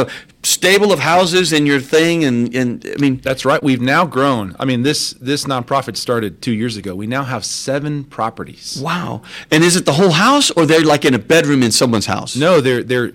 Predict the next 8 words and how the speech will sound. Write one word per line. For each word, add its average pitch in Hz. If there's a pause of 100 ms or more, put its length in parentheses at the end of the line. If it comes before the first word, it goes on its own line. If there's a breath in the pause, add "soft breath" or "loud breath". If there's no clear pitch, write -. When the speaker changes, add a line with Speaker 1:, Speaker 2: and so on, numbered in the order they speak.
Speaker 2:
well, 117
in 131
some 208
instances, 135
they're, 113
they're 123
all, 156 (120)
uh, 113